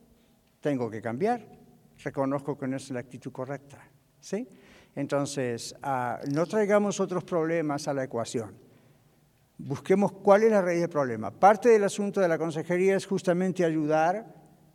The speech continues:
a encontrar o a descubrir de dónde procede este problema.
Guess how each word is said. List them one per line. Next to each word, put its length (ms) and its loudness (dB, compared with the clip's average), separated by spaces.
a 100 0
encontrar 840 0
o 100 2
a 60 0
descubrir 720 -2
de 240 -6
dónde 520 2
procede 640 -4
este 240 -6
problema. 540 -8